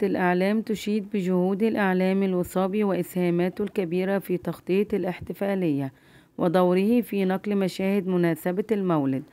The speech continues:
عبر وسائل الإعلام المختلفة". الوطن خسر برحيل الشهيد الوصابي أحد الإعلاميين المتفانين في أعماله. وأعلنت وزارة الإعلام خالص التعازي والمؤاساة لعائلة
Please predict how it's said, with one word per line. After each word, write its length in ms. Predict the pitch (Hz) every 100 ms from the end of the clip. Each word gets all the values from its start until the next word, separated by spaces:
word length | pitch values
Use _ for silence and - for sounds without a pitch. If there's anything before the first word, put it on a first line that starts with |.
| - - _ -
عبر 300 | 190 196 247
وسائل 520 | 220 - 208 214 202
الإعلام 580 | 190 185 175 170 185 202
المختلفة". 720 | 196 190 - 170 139 - 127 - _ _ _ _ -
الوطن 460 | 196 - - 277 262
خسر 420 | 220 233 226 220
برحيل 520 | 185 190 175 196 220
الشهيد 560 | 240 - 214 196 196 208
الوصابي 680 | 196 185 - 196 196 220
أحد 280 | 196 - 220
الإعلاميين 920 | 220 202 180 180 180 175 175 180 202 220
المتفانين 880 | 202 180 185 - 175 170 175 202
في 260 | 190 202 202
أعماله. 640 | 202 190 196 185 175 143 143 - - - - -
وأعلنت 680 | 220 185 185 185 208 240 220
وزارة 440 | 196 208 214 220 208
الإعلام 580 | 185 185 175 185 220
خالص 460 | 208 208 220 262 254
التعازي 640 | 240 - 202 196 190 196
والمؤاساة 760 | 202 190 185 175 185 170 208 208
لعائلة 560 | 220 196 185 - 196